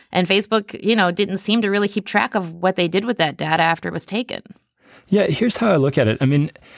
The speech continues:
Speaker 2: I, I think in a way it is overblown because, uh,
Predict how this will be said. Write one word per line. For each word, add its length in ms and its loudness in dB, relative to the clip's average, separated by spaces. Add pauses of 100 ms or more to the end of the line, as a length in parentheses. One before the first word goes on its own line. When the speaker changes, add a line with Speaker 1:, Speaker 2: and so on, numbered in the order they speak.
(280)
Speaker 2:
I, 140 0 (160)
I 160 -2
think 180 2
in 80 4
a 60 2
way 380 2 (180)
it 120 2
is 380 4
overblown 460 0
because, 400 0 (100)
uh, 40 0